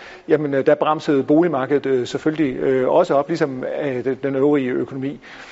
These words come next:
Og, øh, og det, når, når, hvad hedder det, der er, øh, færre, øh, fremvisninger, øh, på boligmarkedet, der er færre handler, liggetiderne stiger, jamen, så til sidst, så, så giver, øh, priserne sig også. Så,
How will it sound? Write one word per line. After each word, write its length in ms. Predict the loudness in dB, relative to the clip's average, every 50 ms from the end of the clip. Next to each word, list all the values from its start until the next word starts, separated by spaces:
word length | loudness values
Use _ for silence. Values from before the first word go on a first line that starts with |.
| -20 -10 -2
Og, 360 | 0 2 4 6 4 4 4
øh, 220 | 2 0 -2 -2 -2
og 220 | -2 -2 4 4
det, 140 | 4 4 6
når, 380 | 4 4 4 4 2 2 0
når, 480 | -4 -4 0 2 2 4 4 2 0 -2
hvad 180 | 0 -2 -2 0
hedder 160 | 0 0 0
det, 240 | 0 -2 -2 0 2
der 80 | 2
er, 380 | 2 2 2 2 0 0 0 -4 -6
øh, 300 | -6 -6 -6 -8 -8 -10
færre, 560 | 0 2 4 4 6 4 4 2 2 0 0
øh, 180 | -2 -4 -4
fremvisninger, 720 | -6 -2 -2 -2 0 0 -4 -6 -6 -6 -6 -4 -4 -4 -6 -6 -10 -10 -6
øh, 200 | -6 -6 -6 -4
på 100 | -4 -2
boligmarkedet, 560 | 2 4 4 4 2 2 -2 -2 -4 -8 -10 -12 -20 -20 -18 -4 0
der 60 | 0
er 100 | 0 0
færre 320 | 0 2 2 4 4 2 2
handler, 320 | 0 0 0 0 -2 -2 -2 0
liggetiderne 520 | 0 0 0 0 2 2 2 2 2 -4
stiger, 320 | -4 -4 0 0 0 0 -2 -4 -18 -20 -18 -6 0
jamen, 240 | 0 0 0 0 -2
så 140 | 0 0 0
til 120 | 0 -2
sidst, 200 | -6 -6 -6 0
så, 240 | 2 2 2 2 2
så 140 | 0 -2 -2
giver, 280 | -2 2 0 0 0 0 -4
øh, 160 | -6 -4 -6 -6
priserne 440 | -4 -2 -2 -2 -2 -4 -6 -6
sig 140 | -6 -4 -4
også. 240 | -2 -2 -4 -4 -8 -14 -14 -20 -20 -20 -20 -20
Så, 320 | -16 -2 0 2 2 2